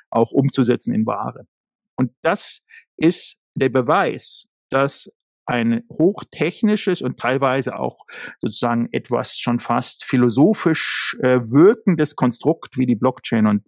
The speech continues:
Bitcoin als mögliche Währungsalternative einfach und strukturell integriert mit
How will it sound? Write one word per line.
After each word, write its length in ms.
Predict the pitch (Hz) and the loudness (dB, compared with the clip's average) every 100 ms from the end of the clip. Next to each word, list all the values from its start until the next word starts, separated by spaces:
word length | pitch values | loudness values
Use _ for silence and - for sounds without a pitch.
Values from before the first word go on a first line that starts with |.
| - | -8
Bitcoin 500 | 107 - 113 107 110 | -10 -2 0 0 0
als 340 | - - - - - - - _ - | -4 -8 -14 -20 -20 -18 -20 _ -2
mögliche 480 | 107 - - 110 113 | -2 0 -2 0 0
Währungsalternative 1200 | 131 160 - 135 135 123 120 - 123 127 117 - _ _ | 2 2 0 -2 0 -2 -2 -2 -2 0 -2 -6 _ _
einfach 680 | 131 127 196 - 196 - - 220 _ _ | -4 0 -2 0 -2 -4 -16 -20 _ _
und 160 | 143 139 | -2 -2
strukturell 640 | - - 131 - 117 120 | -4 -10 -6 0 2 2
integriert 760 | 120 117 110 107 123 156 165 - _ | 2 -2 -4 0 4 4 2 -12 _
mit 200 | - | -4